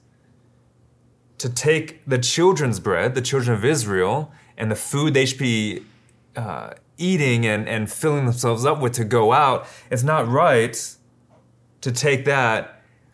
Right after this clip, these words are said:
But he doesn't say, "And give it to you." He says, "And throw it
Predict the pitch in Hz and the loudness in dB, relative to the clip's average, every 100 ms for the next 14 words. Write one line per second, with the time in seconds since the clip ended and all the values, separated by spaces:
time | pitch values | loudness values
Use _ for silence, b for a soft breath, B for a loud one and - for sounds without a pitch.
0 | _ _ _ _ _ _ _ _ _ _ | _ _ _ _ _ _ _ _ _ _
1 | _ _ _ _ _ _ _ _ _ _ | _ _ _ _ _ _ _ _ _ _
2 | _ - 127 170 175 165 127 117 123 110 | _ -4 0 0 2 2 2 2 2 0
3 | - 107 95 92 120 170 98 85 101 120 | -2 -2 -2 -4 -2 0 0 -2 -6 -10
4 | _ _ _ _ _ _ _ _ _ 127 | _ _ _ _ _ _ _ _ _ -4
5 | 123 117 107 - - 113 123 101 85 78 | -2 0 -2 -4 -4 2 4 4 2 -4